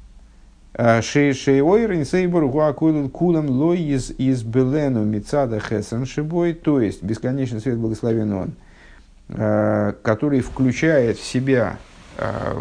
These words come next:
все души, он не сможет его выдерживать, он его не сможет воспринимать, э, потому что он не будет, как, э, этот самый, как ключ к скважине, не будет подходить, э, из-за того недостатка, который в нём есть.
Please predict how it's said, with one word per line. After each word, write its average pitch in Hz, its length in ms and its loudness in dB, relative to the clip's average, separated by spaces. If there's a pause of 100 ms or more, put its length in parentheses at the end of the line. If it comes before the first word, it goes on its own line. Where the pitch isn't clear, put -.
(180)
все 127 320 0
души, 104 480 -4
он 147 280 -4
не 139 80 -4
сможет 156 400 -4
его 135 220 0
выдерживать, 127 800 -4
он 113 180 -6
его 113 120 -4
не 120 100 -4
сможет 123 320 -6
воспринимать, 135 720 -4 (460)
э, 107 320 -2
потому 120 320 -4
что 180 160 -4
он 180 140 -2
не 160 100 -2
будет, 175 320 -6
как, 139 280 -4
э, 113 340 -6 (120)
этот - 120 -14
самый, 98 280 -8
как - 180 -10
ключ 131 360 -4
к - 60 -20
скважине, 120 500 -2
не 120 100 -4
будет 127 240 -4
подходить, 135 540 -6 (560)
э, 107 340 0 (380)
из-за 117 360 -2
того 135 300 0
недостатка, 127 640 -2
который 120 340 -2
в 110 60 -6
нём 120 140 -2
есть. 110 340 -6